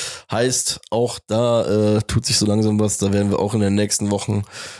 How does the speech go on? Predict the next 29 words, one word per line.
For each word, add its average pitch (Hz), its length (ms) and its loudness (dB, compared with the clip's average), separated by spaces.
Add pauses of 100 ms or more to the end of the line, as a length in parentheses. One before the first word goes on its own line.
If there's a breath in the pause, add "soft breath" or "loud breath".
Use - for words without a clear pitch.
(140 loud breath)
ähm, 98 440 0
ein 101 60 -2
bisschen 101 280 0
mehr 104 120 4
erfahren. 101 540 0
Dann 120 500 0
gibt's 110 320 -4
auch 101 140 -2
bald 110 260 0
noch 107 140 -2
die 120 160 -2
Mitgliederversammlung. 113 1300 0
Dann, 104 460 0 (1200 loud breath)
äh, 117 220 2 (180)
irgendwann 127 360 0
vielleicht 113 300 -2
auch 110 140 2
noch 107 160 2
mal 101 320 0
irgendwas 117 540 0
Richtung 113 280 0
Geisbockheim. 110 760 0 (200)
Ähm, 95 460 0 (480)
dass 101 160 -4
das - 180 -2
dann 95 160 0
doch 104 200 -2
schlussendlich 98 500 -4
hoffentlich 95 480 -4